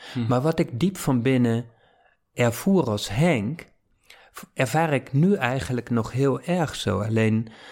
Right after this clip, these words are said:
Speaker 2: ik heb het gevoel dat het veel vrijer is. Dat het veel makkelijker door kan stralen.
Speaker 1: Hm.
Speaker 2: Dat het geluk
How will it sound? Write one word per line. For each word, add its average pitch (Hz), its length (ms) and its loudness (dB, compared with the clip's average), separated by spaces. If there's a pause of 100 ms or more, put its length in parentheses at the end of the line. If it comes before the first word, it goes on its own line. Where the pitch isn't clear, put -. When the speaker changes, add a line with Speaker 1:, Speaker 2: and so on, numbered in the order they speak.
(180)
Speaker 2:
ik - 180 -2
heb 143 220 -2
het 131 180 0
gevoel 156 380 0
dat 131 160 0
het 120 160 -2
veel 127 200 0
vrijer 131 600 0
is. 90 260 -6
Dat 110 180 -2
het 110 160 -2
veel 135 220 2
makkelijker 120 640 0
door 139 280 2
kan 90 200 -2
stralen. 92 760 0 (240)
Speaker 1:
Hm. 120 100 -6
Speaker 2:
Dat 120 180 0
het - 360 -2 (480)
geluk 156 760 2